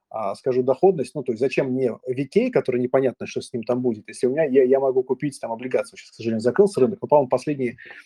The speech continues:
а, данные по доходности были в районе девяти процентов. То есть,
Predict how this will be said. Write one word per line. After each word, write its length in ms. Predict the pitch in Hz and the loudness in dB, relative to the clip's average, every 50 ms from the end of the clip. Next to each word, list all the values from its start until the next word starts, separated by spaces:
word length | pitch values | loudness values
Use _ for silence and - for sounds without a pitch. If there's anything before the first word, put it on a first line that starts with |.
| _ _ - | _ _ -10
а, 160 | 117 113 110 | -8 -4 -2
данные 400 | 117 143 143 135 131 127 123 123 | 2 4 4 4 6 4 4 6
по 120 | 131 131 | 6 6
доходности 460 | 131 127 - - - 147 147 147 123 | 6 6 4 2 0 0 -2 -4 -2
были 160 | 117 127 120 113 | 2 2 4 4
в 60 | 113 | 4
районе 180 | 117 113 113 | 2 2 2
девяти 280 | 110 123 123 120 - 127 | 2 0 0 2 0 0
процентов. 420 | - 127 120 - - 98 92 _ _ _ _ _ _ _ _ _ _ _ _ _ _ _ _ _ _ _ _ _ _ _ _ _ _ - | 2 2 0 0 0 -8 -8 _ _ _ _ _ _ _ _ _ _ _ _ _ _ _ _ _ _ _ _ _ _ _ _ _ _ 2
То 60 | 131 | 2
есть, 280 | 117 - - - _ | 2 0 -6 -20 _